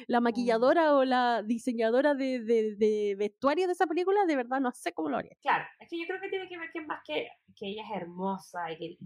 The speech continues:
Speaker 2: corresponde a los cánones más, eh, como comunes de belleza física, ella yo siento que lo que tiene más es el carisma, a mí me encanta ella, pero yo siento que ella a través del personaje de Emma, a través de la ropa, de los lentes, de los cortes de pelo, el mismo...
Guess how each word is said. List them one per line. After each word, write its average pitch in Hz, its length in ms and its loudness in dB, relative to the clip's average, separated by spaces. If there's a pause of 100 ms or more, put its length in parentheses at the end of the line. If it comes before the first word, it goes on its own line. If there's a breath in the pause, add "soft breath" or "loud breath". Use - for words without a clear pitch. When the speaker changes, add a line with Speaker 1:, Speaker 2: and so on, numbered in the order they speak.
(120)
Speaker 2:
corresponde 185 400 -16
a - 40 -12
los 180 100 -16
cánones 185 360 -12
más, 180 480 -10
eh, 180 380 -10
como 165 600 -16 (720)
comunes 196 380 -4
de 208 80 -6
belleza 202 340 -12
física, 196 560 -10 (280)
ella 240 220 0 (120)
yo 269 100 -10
siento 269 300 -14 (100)
que 254 100 -10
lo 233 120 -6
que 196 100 -4
tiene 233 220 -6
más 254 320 -4
es 277 120 -6
el 254 60 -18
carisma, 196 400 -4
a - 20 -4
mí 202 100 -2
me 226 80 -10
encanta 220 360 -8
ella, 175 300 -4
pero 196 140 2
yo 208 40 -4
siento 247 320 -4
que 262 80 -12
ella 254 220 -8
a - 40 -20
través 226 220 -8 (140)
del 202 500 -6
personaje 202 460 -6
de 190 160 -4
Emma, 240 240 -2
a 233 80 -4
través 185 220 -8
de 196 80 -6
la 185 180 -6
ropa, 196 360 -4 (280 loud breath)
de 190 80 -10
los 165 100 -4
lentes, 190 300 -4
de 180 80 -8
los 160 100 -12
cortes 170 280 -10
de 160 60 -20
pelo, 190 380 -4
el 180 100 -6
mismo... 180 460 -8